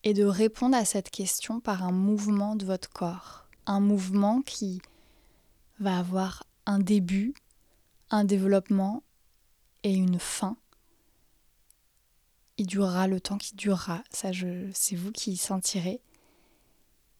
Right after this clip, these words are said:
Et vous allez pouvoir faire ce mouvement et peut-être le refaire, le vivre encore.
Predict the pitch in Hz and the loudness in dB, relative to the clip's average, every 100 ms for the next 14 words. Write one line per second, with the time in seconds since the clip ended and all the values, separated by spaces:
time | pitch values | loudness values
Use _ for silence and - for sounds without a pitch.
0 | _ _ _ _ _ - 208 190 196 202 | _ _ _ _ _ -4 -2 0 2 2
1 | 196 - 190 208 214 - - 247 254 - | 2 0 0 0 0 -4 -2 0 0 0
2 | 226 202 196 190 185 185 180 214 _ _ | 2 4 4 2 0 -2 -2 -8 _ _
3 | _ _ _ _ _ _ _ _ _ _ | _ _ _ _ _ _ _ _ _ _
4 | 208 185 202 - 196 190 202 185 185 180 | -6 -4 -6 -2 -2 -2 -2 0 2 2
5 | 180 202 208 - 180 175 196 - - 196 | 2 2 0 -2 -2 -2 -6 -12 -10 -2
6 | 190 185 190 202 202 185 180 185 180 208 | 0 0 -2 0 0 -2 -4 -6 -6 -10
7 | - | -20